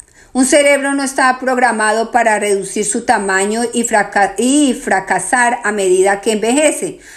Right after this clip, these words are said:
Ahora, sabemos que todas las actividades en las que participa, ya sea el ejercicio, los alimentos que consume, los suplementos que toma,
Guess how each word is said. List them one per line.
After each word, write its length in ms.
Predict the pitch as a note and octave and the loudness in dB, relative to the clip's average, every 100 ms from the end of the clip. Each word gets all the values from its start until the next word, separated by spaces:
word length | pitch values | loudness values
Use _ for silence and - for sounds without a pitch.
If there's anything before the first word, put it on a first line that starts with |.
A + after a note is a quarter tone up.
| - | -14
Ahora, 480 | - B3 C4 C4+ A#3+ | -2 2 4 4 2
sabemos 680 | A3+ A3+ A3 B3 E4+ G4 G4 | 2 0 2 2 2 2 0
que 140 | D4+ | -2
todas 540 | B3+ - C4 B3 B3+ C#4 | -2 -2 2 4 4 2
las 200 | D4+ D#4 | 0 0
actividades 920 | D4 - D#4+ D#4 D4+ C4+ C4 C4 C4+ | -2 0 0 0 0 2 2 0 -2
en 120 | B3 | -2
las 200 | A#3+ A#3 | -2 -2
que 140 | - | -4
participa, 840 | B3 B3 A#3+ C#4 C4 C4+ A3+ A3 G3 | 0 0 0 -4 -4 -4 0 0 0
ya 160 | G3+ | -2
sea 460 | G3 - B3 A#3+ B3 - - - | -2 2 2 2 0 -10 -20 -2
el 180 | B3 C4 | 0 2
ejercicio, 1000 | B3+ C4+ C4 B3 D4 C4 A#3+ C4 A3+ A3 | 2 2 0 0 0 0 0 0 2 2
los 280 | A3 A#3 C4 | 0 2 0
alimentos 760 | C4 C4+ C4 C4 B3+ B3+ A#3+ | 0 0 0 0 0 0 0
que 180 | - B3 | 0 0
consume, 680 | B3 B3 - B3+ A3+ G#3+ A3 - - - - | 0 0 0 0 2 0 -2 -8 -20 -14 0
los 200 | B3+ C4 | 0 2
suplementos 840 | D4 C#4+ C#4 C4+ C4+ C4 B3+ B3+ | -2 0 0 0 0 0 0 0
que 140 | - C4 | 0 -2
toma, 800 | - A#3 G#3 G3 G3+ G#3 - | 2 2 2 2 0 -4 -16